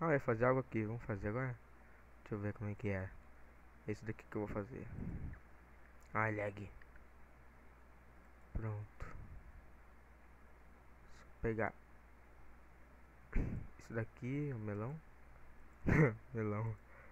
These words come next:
Escrito melão ali. Ah, deixa quieto. Melancia. Com os pauzinhos aqui. Pronto, conseguimos um.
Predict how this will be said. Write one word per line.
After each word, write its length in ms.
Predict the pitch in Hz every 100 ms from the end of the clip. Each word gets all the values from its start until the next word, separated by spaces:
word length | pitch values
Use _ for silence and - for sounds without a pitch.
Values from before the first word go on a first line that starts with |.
| - -
Escrito 300 | - - 120
melão 680 | 113 117 156 110 110 113
ali. 280 | 104 98 98 - - - - - - - - -
Ah, 80 | 104
deixa 200 | 107 113 -
quieto. 160 | - - - -
Melancia. 720 | 98 104 107 - - 98 98 - - - - - - - - - - - - - -
Com 60 | 107
os 80 | -
pauzinhos 420 | 113 113 113 107
aqui. 280 | 123 127 135 - -
Pronto, 500 | 139 139 131 123 117
conseguimos 560 | 120 117 117 123 123 120
um. 120 | 117